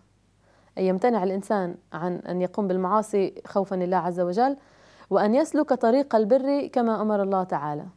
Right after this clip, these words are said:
وهنا أيضًا، آه، آه، حاول يعني توضيح الموضوع بقصة، آه، صغيرة.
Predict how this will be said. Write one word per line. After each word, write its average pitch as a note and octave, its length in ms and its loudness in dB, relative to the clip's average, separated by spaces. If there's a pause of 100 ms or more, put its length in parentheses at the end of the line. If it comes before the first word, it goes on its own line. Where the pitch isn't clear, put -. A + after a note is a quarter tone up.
(1700)
وهنا C4 260 -10
أيضًا، A#3+ 380 -6
آه، F#3+ 760 4
آه، F#3 360 0
حاول A3+ 600 4 (480)
يعني F#3+ 200 0
توضيح G#3 420 2
الموضوع G#3+ 640 4
بقصة، G3 880 0
آه، F3 760 2
صغيرة. G#3 580 2